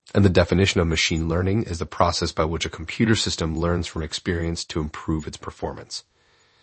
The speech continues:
It involves the use of algorithms and statistical models to enable the computer to learn patterns in large data sets,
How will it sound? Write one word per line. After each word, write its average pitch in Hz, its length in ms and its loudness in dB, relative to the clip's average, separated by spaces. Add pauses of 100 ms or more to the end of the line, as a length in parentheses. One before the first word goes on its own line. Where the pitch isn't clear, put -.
(320)
It 113 100 6
involves 113 420 8
the 113 80 8
use 101 180 6
of - 180 -4
algorithms 82 680 0
and 85 120 -2
statistical - 600 -2
models 80 460 0
to - 140 -2
enable 78 300 -2
the 82 100 -4
computer 80 500 -4
to - 120 -6
learn 80 280 -2
patterns 82 560 -2
in 78 120 -4
large 78 320 -6
data - 260 -6
sets, - 380 -10